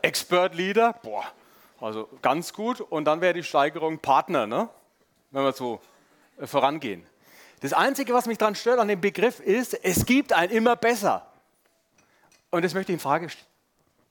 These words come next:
stellen, denn, äh, es gibt ja bei uns nach unserer biblischen Überzeugung kein Besser mit dem Alter.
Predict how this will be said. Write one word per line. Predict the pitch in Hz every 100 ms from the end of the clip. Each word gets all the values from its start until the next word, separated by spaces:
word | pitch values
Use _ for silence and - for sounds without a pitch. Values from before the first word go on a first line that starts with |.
| _
stellen, | 156 135 107 92
denn, | 147 175 202 - _ _ _ _ -
äh, | 127 -
es | 139
gibt | 233 247 -
ja | 160
bei | 156 143 147
uns | 214 262 185 - - - _ -
nach | 135 143 151 147 -
unserer | 160 160 156 160 143 139
biblischen | 135 185 143
Überzeugung | 151 139 - 170 165 139 - _
kein | 147 123
Besser | 151 147 143
mit | 127
dem | 117 113
Alter. | 135 175 95 82